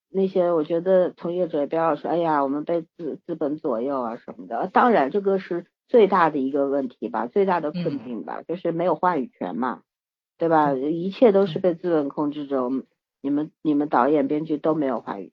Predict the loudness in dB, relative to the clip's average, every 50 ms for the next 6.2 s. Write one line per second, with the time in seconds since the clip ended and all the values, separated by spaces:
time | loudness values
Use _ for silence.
0 | _ _ -20 -20 -20 -20 _ -6 -4 -4 -4 -6 -8 -10 -12 -12 -10 -10 -8 -8
1 | -6 -6 -6 -2 0 0 2 2 0 -2 -2 0 2 2 0 0 -2 -4 -6 -2
2 | 0 2 2 2 2 0 -2 -4 -4 -4 -4 -4 -4 -4 -4 -4 -6 -6 -6 -8
3 | -10 -14 -18 _ _ _ _ -20 -16 _ -4 -2 0 0 0 0 -2 -2 2 4
4 | 4 4 4 0 -2 -4 -10 -16 _ _ _ 0 4 4 4 4 2 -2 -6 -8
5 | -12 -16 _ _ _ _ _ _ _ _ _ _ _ _ -20 -20 -20 -18 -14 -14
6 | -14 -14 -16 -20